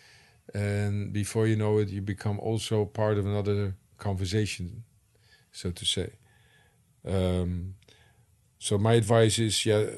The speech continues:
f-, it's good to have a basis in academia and venture out. Although I must say that I see increasingly, uh, the number of,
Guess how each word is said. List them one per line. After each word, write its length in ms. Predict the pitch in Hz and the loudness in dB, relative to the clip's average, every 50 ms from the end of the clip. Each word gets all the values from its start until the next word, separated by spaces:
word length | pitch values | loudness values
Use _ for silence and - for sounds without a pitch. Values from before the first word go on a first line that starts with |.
| - - | -12 -14
f-, 160 | - - - - _ _ _ _ _ - | -16 -16 -18 -20 _ _ _ _ _ -8
it's 140 | 92 - - | -6 -4 -2
good 160 | - 131 - | -2 -2 2
to 100 | 131 117 | 4 4
have 140 | 113 101 95 | 4 4 2
a 40 | |
basis 460 | 92 98 107 117 120 117 - 107 101 110 | 2 4 4 4 4 2 0 -2 -2 -2
in 160 | 104 98 - | -2 -2 -2
academia 800 | 107 92 - 101 90 98 107 117 127 127 131 139 156 170 160 - - - - - - - _ _ | -4 -4 -2 -2 -2 0 2 2 2 2 2 2 0 -2 -4 -6 -12 -20 -20 -20 -20 -20 _ _
and 140 | - 101 95 | -2 -2 2
venture 420 | 87 110 107 98 92 - 101 90 | 4 4 4 4 2 0 0 2
out. 460 | 85 98 113 139 170 170 - - - - _ _ _ _ _ _ - - | 4 4 4 4 4 2 -4 -8 -14 -18 _ _ _ _ _ _ -12 -6
Although 300 | 101 101 101 110 110 110 | -4 -2 2 2 4 4
I 100 | 110 107 | 4 4
must 240 | 98 98 95 - - | 2 0 -2 0 2
say 220 | 117 113 123 135 | 4 4 4 4
that 180 | 127 113 107 104 | 2 0 -2 -2
I 140 | 101 101 92 | -2 -2 -2
see 420 | - - - 123 117 117 120 - - | -2 -2 -2 0 0 0 -2 -4 -6
increasingly, 800 | 104 92 - - 120 117 117 113 117 117 110 113 113 113 113 117 - - _ _ _ _ _ _ _ _ _ _ _ _ _ _ _ _ _ _ _ _ _ - | -8 -8 -4 -2 -2 0 0 0 -2 -2 0 0 0 0 0 -2 -8 -18 _ _ _ _ _ _ _ _ _ _ _ _ _ _ _ _ _ _ _ _ _ -8
uh, 420 | 82 87 80 92 95 95 95 98 98 | -4 -4 -2 -2 -2 -2 -2 -4 -4
the 160 | 98 101 98 | -4 -2 0
number 460 | 101 101 110 113 120 117 110 110 - | 2 2 4 4 4 4 4 2 2
of, 300 | - 104 104 95 - | 2 0 0 0 -2